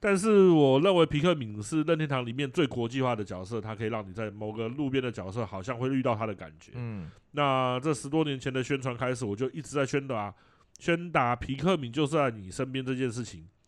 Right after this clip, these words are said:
Speaker 1: 而这个事情终于不再是想象，我现在可以在各种地方找到他。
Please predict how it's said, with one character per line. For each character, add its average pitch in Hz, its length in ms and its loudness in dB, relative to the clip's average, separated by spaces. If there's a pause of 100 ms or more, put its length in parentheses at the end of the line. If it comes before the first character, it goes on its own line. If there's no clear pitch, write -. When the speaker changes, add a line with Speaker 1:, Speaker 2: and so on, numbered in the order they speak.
(260)
Speaker 1:
而 151 100 2
这 196 100 -6
个 220 80 0
事 220 100 0
情 180 100 -2
终 185 160 0
于 160 40 0
不 147 80 -4
再 170 140 2
是 170 60 -6
想 135 160 -2
象， 117 280 -2 (540)
我 139 140 4
现 214 120 4
在 202 160 4
可 165 180 2
以 160 100 4
在 151 180 0
各 175 220 2
种 117 160 0
地 139 100 0
方 131 160 -2
找 110 160 -4
到 117 160 2
他。 104 260 -2